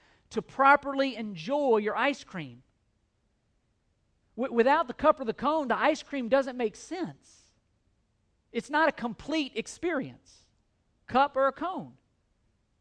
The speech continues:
A-, and, and sometimes us men, we just want the ice cream. However, you, there needs to be a context. And, and husband, you set the context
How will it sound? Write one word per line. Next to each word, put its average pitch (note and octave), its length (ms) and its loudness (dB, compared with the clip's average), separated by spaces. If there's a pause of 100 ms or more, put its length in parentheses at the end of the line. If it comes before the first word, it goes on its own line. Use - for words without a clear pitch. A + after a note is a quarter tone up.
(880)
A-, B3 120 -6
and, C4 200 -2
and B3+ 280 -4
sometimes D4+ 480 -2
us B3+ 160 0
men, C#4+ 300 -4
we C#4 140 -2
just B3 180 -8
want B3 160 2
the C4 80 2
ice C#4 240 6
cream. A3 240 -8
However, A#3 500 4 (220)
you, B3 240 -6
there B3+ 140 0
needs C#4+ 240 -4
to C4+ 40 -14
be C4+ 120 0
a - 40 4
context. C4 920 -2 (1160)
And, B3 140 0
and B3 140 0
husband, A3+ 420 2
you C4+ 560 -2 (140)
set C#4+ 400 0
the - 80 -6
context C4+ 760 -2